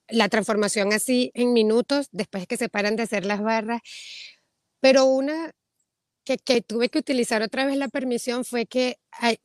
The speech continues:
la mayoría de las personas que llegan a Access casi siempre han pasado por muchas metodologías y muchas religiones. Entonces,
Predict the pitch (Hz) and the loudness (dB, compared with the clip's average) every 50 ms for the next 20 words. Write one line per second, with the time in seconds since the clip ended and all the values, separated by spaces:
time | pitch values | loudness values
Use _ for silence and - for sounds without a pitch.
0 | - - _ _ - 247 254 247 247 247 240 240 247 262 285 302 311 294 - 262 | -20 -20 _ _ -2 0 0 2 2 2 0 2 2 2 2 0 -2 -2 -4 -6
1 | - - 254 240 233 247 - - 262 214 220 208 226 240 247 247 226 214 208 - | -6 -4 -4 -4 -4 -4 -4 -4 -4 -2 -2 -2 -2 -2 -2 -2 -2 -2 -4 -6
2 | - - 226 214 - - _ _ _ - 220 - - 233 - 254 226 226 - 240 | -6 -8 -8 -8 -8 -12 _ _ _ -4 -2 0 0 -2 0 0 -2 0 -2 -2
3 | 233 - 233 - - 226 226 - 240 220 208 202 196 - 220 196 214 233 220 - | -2 -2 -4 -4 0 -2 -2 0 -2 -2 -2 -2 -2 -4 -4 -2 0 -2 0 2
4 | 220 208 202 196 190 190 170 202 208 208 208 214 214 214 208 196 202 190 190 185 | 2 4 4 6 6 4 4 6 6 8 8 8 6 6 4 2 2 2 2 2
5 | 185 - 214 202 196 226 214 196 180 175 196 190 185 185 180 175 - - - 196 | 0 -2 -4 -6 -4 -2 -2 -2 0 0 -2 -2 0 -2 -4 -6 -8 -6 -4 -4
6 | 180 - 190 185 185 175 - 214 220 220 | -2 0 0 0 0 0 0 0 0 0